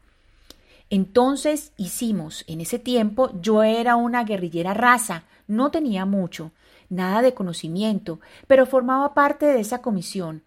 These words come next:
Los comandantes eran los que manejaban,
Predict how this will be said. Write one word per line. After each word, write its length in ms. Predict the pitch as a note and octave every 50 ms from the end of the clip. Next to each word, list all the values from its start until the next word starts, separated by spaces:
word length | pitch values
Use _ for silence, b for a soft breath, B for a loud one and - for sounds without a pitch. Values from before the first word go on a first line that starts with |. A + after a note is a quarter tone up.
| _ b b b b b b
Los 200 | b F#3 F#3 F3
comandantes 800 | - - D#3+ D#3+ D#3+ D#3+ F3 A#3 C4+ C#4 C#4 B3 - G#3 G#3 G#3 - -
eran 320 | G#3 G#3+ A3+ A3+ A#3 A#3
los 220 | A3+ G3+ G3 -
que 100 | - F#3
manejaban, 640 | E3+ F3 D#3+ D#3+ D#3+ - G#3 G#3 F#3+ F3 D#3+ D#3+ D#3+